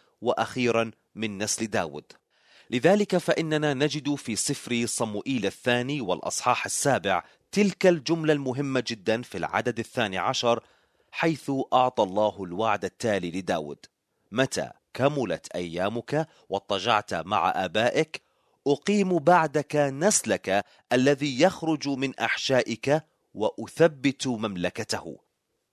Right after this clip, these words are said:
هو يبني بيتا لاسمي، وأنا أثبت كرسي مملكته إلى الأبد. أنا أكون له أبا وهو يكون لي ابنا.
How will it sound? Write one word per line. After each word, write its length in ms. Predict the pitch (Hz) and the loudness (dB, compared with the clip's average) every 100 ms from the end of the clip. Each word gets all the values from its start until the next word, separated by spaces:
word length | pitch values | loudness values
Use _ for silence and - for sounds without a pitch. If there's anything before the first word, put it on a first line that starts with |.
| _ | _
هو 220 | - 165 156 | 0 2 4
يبني 400 | 147 180 147 120 | 2 0 0 2
بيتا 380 | 123 135 - | 2 2 0
لاسمي، 560 | 131 101 98 - 87 73 - _ _ _ - | -2 0 0 0 -2 -12 -16 _ _ _ -4
وأنا 520 | 104 127 123 127 147 | 0 2 2 0 -2
أثبت 640 | 127 - 143 110 120 120 113 | -4 0 -2 -2 -6 -4 -4
كرسي 540 | 123 113 - 143 101 90 | -4 -4 -4 -2 0 -2
مملكته 960 | 95 92 85 - 147 135 110 113 110 - 117 | -4 -6 -4 -2 -2 -4 -4 -4 -4 -6 -6
إلى 160 | 101 | -4
الأبد. 520 | 92 92 92 82 - - _ _ - | -2 -4 -4 -6 -10 -20 _ _ 0
أنا 320 | 120 127 160 | 0 2 0
أكون 680 | 170 120 - 123 120 104 87 | 2 0 0 0 0 -2 -2
له 280 | 92 85 82 - | -2 -2 -6 0
أبا 380 | 120 113 113 104 _ - | 2 2 0 -4 _ -6
وهو 440 | 98 90 123 113 | -4 0 0 2
يكون 800 | 101 95 90 - 117 107 98 95 - | 0 0 -4 -2 -2 -2 -4 -6 -8
لي 280 | 92 101 95 | -6 -4 -2
ابنا. 500 | 98 80 85 76 73 | -4 -4 -8 -10 -18